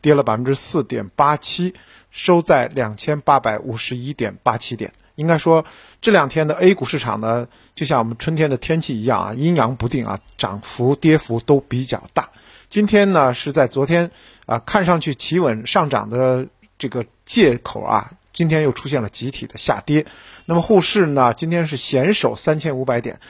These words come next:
虽然收盘是守住了，其实盘中呢，大部分时间是跌破的一个状况。两市成交呢，也是超过了九千五百例，是一个带量下跌的走势。今天两市行业板块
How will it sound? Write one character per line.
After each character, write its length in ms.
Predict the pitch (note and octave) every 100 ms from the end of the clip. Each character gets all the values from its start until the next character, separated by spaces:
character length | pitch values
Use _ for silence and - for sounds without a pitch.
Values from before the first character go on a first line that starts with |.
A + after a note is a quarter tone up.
| -
虽 180 | - G#3
然 120 | G#3
收 160 | - A3+
盘 180 | E3+
是 60 | G#3
守 180 | - G#2+
住 140 | A#2
了， 80 | A2
其 160 | - D#3
实 60 |
盘 240 | F3 A#2+ D3+
中 160 | F#3
呢， 160 | E3+ A#2 - -
大 100 | -
部 80 | D#3+
分 80 | C3+
时 180 | - C#3
间 200 | D#3+ D#3
是 120 | C3
跌 220 | - D3
破 240 | D#3+ A3 D3
的 80 |
一 60 | A2
个 80 | A2+
状 180 | C3+ G#2+
况。 220 | C3+ - _ - -
两 160 | - E3
市 100 | A#3+
成 200 | - G#3
交 220 | A3+ A3+
呢， 200 | A3 C#3+
也 120 | A#2+
是 120 | A2 C#3+
超 200 | - F3
过 120 | D#3
了 100 | B2 _
九 220 | - B2 A2+
千 280 | - F3
五 140 | D#3+ D#3+
百 180 | C#3+ A#2
例， 180 | B2+
是 160 | G#2+ D3
一 60 | C#3
个 80 |
带 260 | D3+ - F3
量 260 | C#3 F#3+ A2+
下 160 | C3
跌 160 | A2+ A2+
的 100 | G#2
走 160 | -
势。 200 | F#2+ - - _ _ _ _ _ _ _ _ _ _ -
今 160 | G#3+
天 160 | A#3+ B3+
两 160 | D3
市 220 | A2+ - E3
行 280 | - C3
业 80 | A3+
板 180 | E3 A#2
块 220 | D3+ A#2+